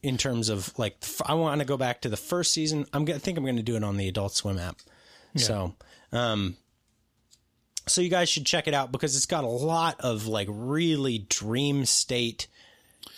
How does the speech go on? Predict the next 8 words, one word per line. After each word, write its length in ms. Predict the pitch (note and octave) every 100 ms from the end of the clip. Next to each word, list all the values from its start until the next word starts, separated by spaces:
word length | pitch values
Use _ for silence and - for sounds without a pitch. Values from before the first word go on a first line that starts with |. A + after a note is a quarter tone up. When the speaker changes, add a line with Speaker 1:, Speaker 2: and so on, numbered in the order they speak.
| - - -
Speaker 2:
Yeah, 120 | D#3+ C3
it's 120 | D3+
very 200 | F#3 D3+
Lynchian, 640 | C3+ C#3+ C#3+ D3+ C3+ D#3 - -
Speaker 1:
Yeah. 140 | D3+
Speaker 2:
except 320 | D3 D3+ D#3 D3+
m-, 500 | C#3+ C#3+ C3+ B2+ B2+
more, 520 | D3 C#3 C#3 C3+